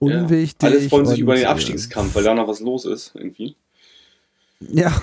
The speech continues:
Speaker 1: Und,
Speaker 2: <laughs>
Speaker 1: und,
Speaker 2: Genau.
Speaker 1: äh, das andere nervt halt nur noch irgendwie so und, äh,
Speaker 2: Ja, es nervt.
Speaker 1: natürlich werden jetzt in der
Speaker 2: So.
Speaker 1: nächsten Zeit dann wieder so Leute wie, weiß ich nicht, Leverkusen, äh,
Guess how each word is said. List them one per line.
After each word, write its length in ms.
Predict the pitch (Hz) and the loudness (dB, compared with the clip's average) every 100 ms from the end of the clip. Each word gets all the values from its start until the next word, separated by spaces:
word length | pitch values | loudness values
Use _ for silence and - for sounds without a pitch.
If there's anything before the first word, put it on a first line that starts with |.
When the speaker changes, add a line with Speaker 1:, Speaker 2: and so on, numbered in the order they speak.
| - - | -6 -6
Speaker 1:
Und, 320 | 117 113 110 - - | -4 -4 -2 -4 -2
Speaker 2:
<laughs> 200 | - - | -2 0
Speaker 1:
und, 160 | - 117 | 0 2
Speaker 2:
Genau. 540 | 214 - 202 - 165 - - | 2 2 0 0 -2 -2 -6
Speaker 1:
äh, 300 | 113 135 - | -2 -2 0
das 160 | 113 - | 0 0
andere 300 | 117 135 143 123 | 0 2 2 2
nervt 320 | 127 170 - | 2 0 -2
halt 180 | 110 95 | -6 -4
nur 100 | 95 | -6
noch 180 | 95 90 | -6 -6
irgendwie 320 | - 90 90 | -6 -6 -10
so 260 | 87 85 85 | -8 -6 -6
und, 420 | - 85 85 82 - | -8 -12 -14 -18 -20
äh, 440 | 80 80 82 82 85 87 _ _ _ _ _ | -16 -14 -14 -16 -18 _ _ _ _ _ _
Speaker 2:
Ja, 300 | 120 139 - - | -2 -2 -2 -6
es 180 | 135 131 | -4 0
nervt. 180 | 123 | 2
Speaker 1:
natürlich 400 | 104 185 185 131 120 | 4 4 4 2 4
werden 280 | 127 123 | 4 4
jetzt 320 | 120 123 - 110 | 2 0 -2 -4
in 200 | 123 120 | -2 -2
der 340 | 117 117 120 | -2 -2 0
Speaker 2:
So. 60 | 120 | 2
Speaker 1:
nächsten 260 | 107 110 | 2 -2
Zeit 320 | - 123 123 | -2 0 2
dann 300 | 123 117 110 | 0 -2 -6
wieder 240 | 110 120 110 | -4 -2 0
so 100 | 107 | 0
Leute 400 | 107 117 123 104 | 2 2 2 -2
wie, 220 | 110 110 | -6 -2
weiß 180 | 107 107 | -2 -2
ich 60 | 110 | -4
nicht, 140 | 107 | -2
Leverkusen, 1000 | 113 117 110 - 113 104 104 98 98 95 | 0 0 0 -6 -12 -8 -6 -4 -4 -6
äh, 640 | 87 64 76 65 62 67 | -6 -6 -4 -4 -4 -4